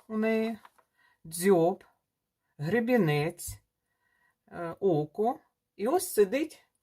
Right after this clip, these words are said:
маленьке курчатко в неї під крильцем. Маленьке курчаточко. Подивіться, у курчатка маленького немає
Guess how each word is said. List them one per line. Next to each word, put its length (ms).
маленьке 480
курчатко 640
в 60
неї 320
під 340
крильцем. 640
Маленьке 400
курчаточко. 760
Подивіться, 540
у 60
курчатка 540
маленького 540
немає 560